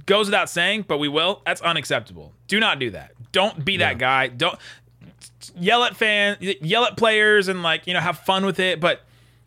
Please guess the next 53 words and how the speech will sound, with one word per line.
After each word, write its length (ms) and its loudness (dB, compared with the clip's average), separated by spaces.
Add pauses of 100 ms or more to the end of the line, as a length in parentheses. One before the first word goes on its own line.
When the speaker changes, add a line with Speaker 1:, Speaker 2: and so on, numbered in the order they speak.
(220)
Speaker 1:
don't 200 2
put 200 0
your 80 0
hands 280 -2
on 100 -4
people. 480 -16
That's 220 0
Speaker 2:
Come 100 -2
Speaker 1:
so 120 2
Speaker 2:
on. 60 2
Speaker 1:
stupid. 440 -2
That 180 0
fan 300 -2
should 140 -6
be 100 0
banned. 420 -2
That 160 -2
fan 220 -2
should 140 -8
not 200 2
be 80 -4
allowed 260 0
back 320 -2
at 80 -6
American 380 -4
Airlines 460 -8
for 360 -8
any 180 -2
kind 180 -2
of 80 -6
event 400 -8
or 200 -6
for 200 -6
a 40 -4
Mavericks 380 -8
game 340 -8
or 120 -14
anything 320 -12
like 160 -14
that. 220 -20 (300)
Speaker 2:
I 120 0
don't 100 4
care 340 4
what, 460 2
what 240 2
you're 140 4
feeling 480 4
in 100 0
a 60 -2
freaking 400 0
basketball 500 -2
game. 240 -8
Speaker 1:
No, 320 -4